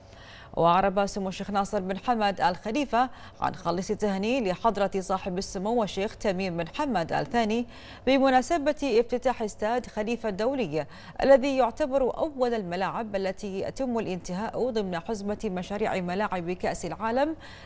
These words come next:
ألفين واثنين وعشرين، والتي تسعى دولة قطر إلى تنظيم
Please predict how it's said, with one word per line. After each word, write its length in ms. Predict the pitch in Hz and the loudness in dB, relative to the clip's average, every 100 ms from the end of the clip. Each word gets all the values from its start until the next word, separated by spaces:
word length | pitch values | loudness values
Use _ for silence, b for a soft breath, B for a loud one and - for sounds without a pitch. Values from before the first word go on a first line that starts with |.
| - | 0
ألفين 480 | 214 220 277 269 254 | 2 4 2 2 2
واثنين 560 | 226 185 - 196 202 190 | 2 0 -2 -4 -2 -2
وعشرين، 640 | 175 170 - 269 170 151 147 B B B | -2 -4 -4 -2 0 -2 -4 B B B
والتي 420 | - 285 285 262 | 8 10 8 4
تسعى 520 | 220 320 - 269 220 180 | 0 0 -2 0 2 2
دولة 260 | 202 196 185 180 | 2 0 -2 -2
قطر 340 | 208 196 196 - | -2 0 0 -2
إلى 300 | 196 180 165 | -2 -2 -2
تنظيم 460 | 175 165 208 185 | -4 -2 -2 -2